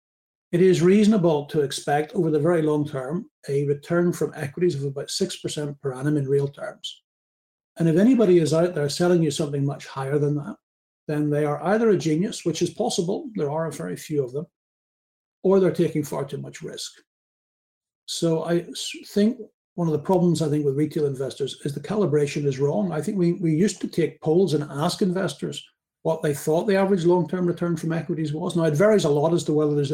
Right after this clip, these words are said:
you're in a bull market or a bear market. But in some bull markets, the answer is twenty percent. You know, the real answer is six to six and a half percent. But often retail investors believe it's twenty. So they go chasing returns that are just highly likely to be speculative and risky.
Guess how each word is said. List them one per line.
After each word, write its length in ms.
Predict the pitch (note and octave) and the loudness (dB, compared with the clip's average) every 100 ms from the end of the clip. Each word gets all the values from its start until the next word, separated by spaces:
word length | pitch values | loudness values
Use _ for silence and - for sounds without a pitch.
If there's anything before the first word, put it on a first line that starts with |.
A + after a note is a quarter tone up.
| C#3+ | -2
you're 120 | D3 | -2
in 60 | C3+ | -2
a 40 | |
bull 140 | D#3 D3+ | -2 0
market 320 | D3 C#3 C3+ | 0 -2 -6
or 100 | C3 | -8
a 40 | |
bear 200 | B2 C3+ | -10 -8
market. 360 | D#3+ E3+ - - _ _ _ _ _ _ _ | -6 -8 -18 -20 _ _ _ _ _ _ _
But 140 | F3 F#3 | 2 2
in 80 | |
some 240 | E3+ C#4 G3 | 4 4 4
bull 160 | A#3+ | 4
markets, 400 | A3+ F3 C#3+ C#3+ | 4 2 -2 -4
the 100 | - | -2
answer 240 | D3+ D3+ D#3 | 0 0 -4
is 60 | |
twenty 300 | - D#3+ D3 | -4 -2 -2
percent. 520 | D3 D3 D#3 G#3+ F3 - _ _ _ - | -4 -6 -6 -4 -6 -10 _ _ _ -2
You 80 | E3+ | 0
know, 40 | |
the 80 | D#3 | 4
real 280 | F#3+ B3+ F3 | 2 4 4
answer 320 | F#3 F#3 D3 | 2 2 0
is 180 | C#3+ - | 0 -2
six 320 | F#3+ F3+ - | -2 -4 -10
to 80 | C#3+ | -6
six 300 | - - D#3 | -6 -4 -6
and 80 | D3 | -6
a 60 | |
half 220 | C#3 C3+ | -6 -8
percent. 460 | - B2 B2+ B2+ - _ _ _ _ _ _ | -12 -12 -12 -14 -20 _ _ _ _ _ _
But 380 | D3 D#3 D3+ - | -4 -2 -2 -4
often 500 | - F#3 F#3+ - D3 | 0 2 2 -2 -2
retail 300 | C#3 D3+ C#3+ | -2 -2 -4
investors 380 | C3+ C3+ C3 C#3 | -4 -8 -8 -10
believe 240 | - C#3 C3 | -6 -8 -8
it's 140 | - | -14
twenty. 420 | - C#3 D3 - | -10 -6 -4 -6
So 120 | - | 0
they 120 | F3 E3+ | 2 4
go 100 | F3+ | 2
chasing 580 | - A#3+ - G3 D#3+ | 2 0 2 2 2
returns 580 | D3+ C#3+ D3+ C#3+ C#3 B2+ | 2 0 -2 -2 -4 -6
that 180 | C3+ C3 | -10 -8
are 120 | B2+ | -10
just 460 | A#2+ D3+ C3 - - - _ _ - | -6 -6 -6 -10 -14 -20 _ _ -8
highly 340 | - G#3 E3+ | 0 4 4
likely 400 | C#3+ C#3 C#3+ D3+ | 2 0 0 -2
to 80 | C3 | -2
be 100 | B2+ | -8
speculative 600 | - - C3+ - C3+ B2+ | -12 -10 -10 -6 -6 -6
and 100 | A#2+ | -10
risky. 380 | B2+ - - | -10 -10 -12